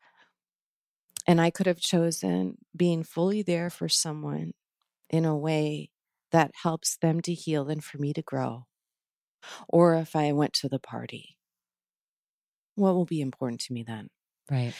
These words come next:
Speaker 1: You know, if we are on this spiritual journey, if we're on this journey of healing, it, we sort of start to see that everything is presented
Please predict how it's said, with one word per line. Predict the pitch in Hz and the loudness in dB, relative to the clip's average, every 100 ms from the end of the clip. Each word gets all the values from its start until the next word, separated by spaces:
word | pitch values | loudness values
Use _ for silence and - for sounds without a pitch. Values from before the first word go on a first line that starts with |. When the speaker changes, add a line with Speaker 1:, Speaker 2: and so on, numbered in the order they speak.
| - - | -6 4
Speaker 1:
You | |
know, | 175 170 | 8 8
if | 165 | 8
we | 214 226 | 6 6
are | 233 | 6
on | 220 | 4
this | 190 | -2
spiritual | - 180 180 190 | -2 0 0 -2
journey, | 165 156 175 | -2 -2 -2
if | 170 165 | -4 -2
we're | 165 | 0
on | 170 | 0
this | 165 160 | 0 -4
journey | - 160 160 | -6 -4 -2
of | 156 | -4
healing, | - 190 208 240 139 | -6 -4 -2 -2 -4
it, | - - _ | -8 -12 _
we | 170 | -6
sort | 175 - 175 | -4 -2 -2
of | 180 | -2
start | - - 85 - | -4 -2 -4 -4
to | - 175 | -8 -8
see | - 175 180 | -8 -4 -2
that | 170 - _ | 0 -2 _
everything | 170 175 170 - 160 156 - 165 156 | 0 0 -2 -8 -8 -6 -4 -4 -4
is | 165 | -4
presented | - 165 151 143 156 180 151 135 | -2 -2 -2 -4 -4 -4 -4 -6